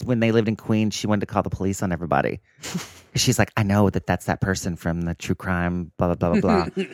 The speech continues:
Speaker 2: <laughs>
Speaker 1: And he was in, he was doing, uh, his, um, what is it, right after you get out of medic-, no, he was still in medical school. So he was
Speaker 2: Uh-huh.
Speaker 1: gone a lot.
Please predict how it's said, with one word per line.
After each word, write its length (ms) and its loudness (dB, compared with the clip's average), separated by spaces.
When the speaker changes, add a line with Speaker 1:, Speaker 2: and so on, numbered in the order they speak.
Speaker 2:
<laughs> 220 -20
Speaker 1:
And 140 4
he 120 4
was 180 2
in, 200 4
he 160 0
was 160 2
doing, 380 6
uh, 360 2
his, 280 2
um, 500 0
what 120 4
is 120 -2
it, 80 2
right 140 4
after 200 2
you 20 -2
get 120 4
out 100 4
of 60 0
medic-, 180 -2
no, 200 2
he 120 -4
was 100 -4
still 220 -2
in 60 -4
medical 260 -8
school. 400 -12
So 120 0
he 100 0
was 80 4
Speaker 2:
Uh-huh. 100 -2
Speaker 1:
gone 180 4
a 60 0
lot. 340 -4